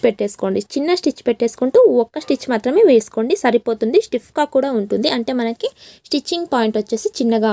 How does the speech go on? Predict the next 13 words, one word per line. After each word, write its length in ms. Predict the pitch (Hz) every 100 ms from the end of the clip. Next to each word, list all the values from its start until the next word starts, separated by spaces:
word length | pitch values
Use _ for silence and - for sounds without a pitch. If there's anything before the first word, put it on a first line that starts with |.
| 196
ఉండాలన్నమాట, 560 | 196 190 185 185 190 330 262
ఓకేనా? 260 | - 240 247
అలా 100 | 208 202
పెట్టుకుంటూ 380 | 202 - 220 415 285
ఒక 140 | 208
స్టిచ్ 220 | 208 196 208
వేసేస్తున్నాను. 680 | 190 190 - 190 190 196 330 - _ _ _ _ _ _ _ _ _ _ _ _ _
హార్మోల్ 420 | 285 285 285 277
దగ్గర 200 | 240 208
కూడా 180 | 202 262 403
స్టిచ్చింగ్ 360 | 226 233 226
చేసుకున్నాం 400 | 226 220 - 208 208
కదా. 180 | 277